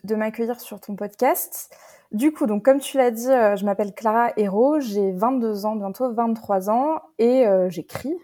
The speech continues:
<laughs> grande, grande surprise. Euh, alors, pour essayer de mettre un peu les choses dans, dans l'ordre, du coup, euh,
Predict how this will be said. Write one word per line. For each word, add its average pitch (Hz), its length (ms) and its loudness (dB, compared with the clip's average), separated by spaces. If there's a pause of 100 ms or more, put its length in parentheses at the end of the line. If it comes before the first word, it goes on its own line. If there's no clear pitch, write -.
(120)
<laughs> 190 280 -12
grande, 208 720 -4
grande 196 440 -10
surprise. 320 760 4 (720)
Euh, - 40 8 (480)
alors, 233 340 8 (140)
pour 240 100 -8
essayer 254 240 0
de 269 60 -4
mettre 240 240 -2
un 214 80 -4
peu 262 100 -6
les 233 220 -2
choses 247 340 -2
dans, 196 460 -4
dans 196 180 -2
l'ordre, 294 540 6 (360)
du 233 180 -2
coup, 302 320 0
euh, 208 680 6